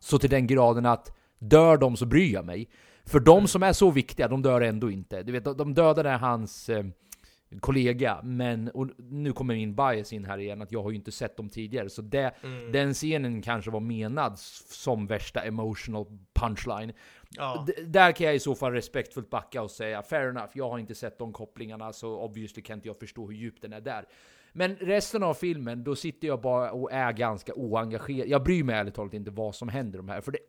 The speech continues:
Speaker 1: för egentligen så står det ingenting på spel. Låt oss vara ärliga här. Tom Cruise kommer inte att dö.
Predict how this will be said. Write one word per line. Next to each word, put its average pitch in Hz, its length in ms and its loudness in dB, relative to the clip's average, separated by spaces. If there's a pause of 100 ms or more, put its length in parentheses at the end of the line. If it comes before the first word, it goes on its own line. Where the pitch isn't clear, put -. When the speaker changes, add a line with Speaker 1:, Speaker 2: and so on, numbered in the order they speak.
(180)
Speaker 1:
för 156 280 -10
egentligen 170 640 -2
så 139 100 -10
står 185 360 -2
det 120 80 -4
ingenting 107 380 -8
på 117 120 -12
spel. 101 400 -10
Låt 139 180 -4
oss 147 100 -10
vara - 100 -8
ärliga 143 320 -4
här. 101 200 -6 (420)
Tom 185 140 -4
Cruise 190 320 2
kommer 139 220 -2
inte 107 220 -8
att 101 80 -10
dö. 98 200 -10